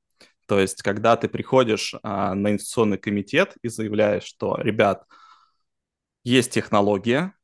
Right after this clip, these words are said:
а, я как эксперт в этой области понимаю, как её применить,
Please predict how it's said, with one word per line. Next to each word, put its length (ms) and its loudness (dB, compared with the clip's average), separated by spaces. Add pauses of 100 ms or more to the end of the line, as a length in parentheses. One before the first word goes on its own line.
(220)
а, 320 -6
я 280 2
как 440 -6
эксперт 560 0
в 40 4
этой 180 2
области 460 2
понимаю, 520 2
как 240 -4
её 120 -2
применить, 640 -4